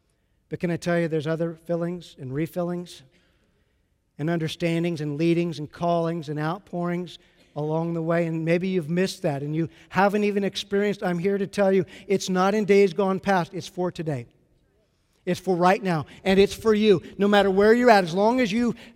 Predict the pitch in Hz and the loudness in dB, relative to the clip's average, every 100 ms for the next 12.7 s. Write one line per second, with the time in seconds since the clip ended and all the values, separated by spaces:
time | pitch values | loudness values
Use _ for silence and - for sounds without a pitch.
0 | 175 185 - 233 240 226 240 240 208 - | 2 2 4 2 2 2 4 6 4 2
1 | 233 233 - 247 247 208 226 240 226 - | 0 0 2 4 4 4 4 4 2 4
2 | 233 233 - - 175 220 233 226 - - | 4 4 0 -8 0 4 6 4 2 2
3 | 226 240 233 233 202 190 - - 226 226 | 2 4 4 4 2 0 -2 -4 -4 -2
4 | 240 196 - - 214 220 214 254 233 - | -2 -4 -8 -2 4 4 4 -2 -2 4
5 | 233 240 202 139 220 233 226 220 - 226 | 4 4 0 2 4 4 2 0 0 4
6 | 226 233 175 208 202 208 - 208 202 202 | 6 4 0 -2 -2 -6 -2 2 4 2
7 | 196 170 156 135 101 _ _ _ _ _ | 2 0 -2 -6 -8 _ _ _ _ _
8 | _ _ _ _ _ 175 - 170 165 165 | _ _ _ _ _ -2 -2 -2 0 0
9 | 160 156 - 147 - 202 180 120 110 101 | 0 -4 -8 -10 -6 -4 -4 -4 -10 -14
10 | _ _ _ _ _ _ _ _ _ _ | _ _ _ _ _ _ _ _ _ _
11 | _ _ _ _ _ _ 170 190 214 170 | _ _ _ _ _ _ 0 0 0 0
12 | 208 202 190 - 190 151 110 | 0 0 -6 0 2 2 -4